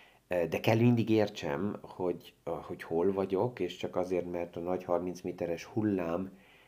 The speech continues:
még nem sodort maga alá, azért a magabiztosságomat túl,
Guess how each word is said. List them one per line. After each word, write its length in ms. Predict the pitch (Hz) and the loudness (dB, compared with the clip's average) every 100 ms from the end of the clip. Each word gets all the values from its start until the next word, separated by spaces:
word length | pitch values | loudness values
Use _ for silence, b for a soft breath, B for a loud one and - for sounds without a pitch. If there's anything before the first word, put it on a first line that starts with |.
| B | B
még 380 | 95 101 104 98 | -4 0 0 0
nem 200 | 104 107 | -2 -2
sodort 500 | - 95 85 80 - | -2 -2 -2 -4 -2
maga 360 | 92 85 82 | -4 -2 0
alá, 580 | 87 90 76 71 82 90 - | 2 0 0 -2 -4 -6 -10
azért 440 | - 85 85 82 85 | -10 -4 -4 -2 -4
a 60 | |
magabiztosságomat 1080 | 82 85 82 87 - 87 - 85 82 82 78 | -4 -4 -4 -4 -4 -6 -2 -2 -2 -4 -6
túl, 320 | - 104 104 | -4 0 0